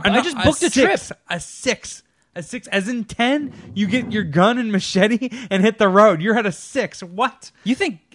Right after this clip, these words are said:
Speaker 1: s-, a six out of ten is grabbing your gun and machete and <laughs> hitting
Speaker 2: No,
Speaker 1: the
Speaker 2: no. I think a
Speaker 1: road?
Speaker 2: ten is.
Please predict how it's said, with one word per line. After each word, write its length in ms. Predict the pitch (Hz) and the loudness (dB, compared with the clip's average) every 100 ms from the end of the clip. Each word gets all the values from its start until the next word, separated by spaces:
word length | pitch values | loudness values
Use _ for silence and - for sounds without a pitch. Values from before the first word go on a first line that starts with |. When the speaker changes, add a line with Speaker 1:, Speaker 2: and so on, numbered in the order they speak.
| _ | _
Speaker 1:
s-, 300 | - - - | -16 -16 -10
a 100 | - | -8
six 540 | 156 - - 180 262 - | -8 -10 -4 -2 -4 -6
out 120 | 185 185 | -6 -6
of 120 | 165 | -6
ten 260 | 175 185 | -8 -6
is 140 | 190 143 | -6 -10
grabbing 500 | 131 143 165 175 175 | -4 -2 -2 -4 -6
your 120 | 151 | -8
gun 240 | 135 147 160 | -4 -4 -4
and 100 | 156 | -6
machete 440 | 147 - 151 180 | -6 -4 -4 -4
and 80 | - | -6
<laughs> 0 | |
hitting 200 | - 233 | 0 2
Speaker 2:
No, 140 | 190 | 4
Speaker 1:
the 80 | 214 | 4
Speaker 2:
no. 200 | 220 196 | 4 2
I 140 | 165 196 | 4 4
think 120 | 233 | 6
a 40 | |
Speaker 1:
road? 120 | 190 - | 2 2
Speaker 2:
ten 260 | 202 254 | 2 2
is. 440 | 202 113 95 - | 0 -6 -12 -20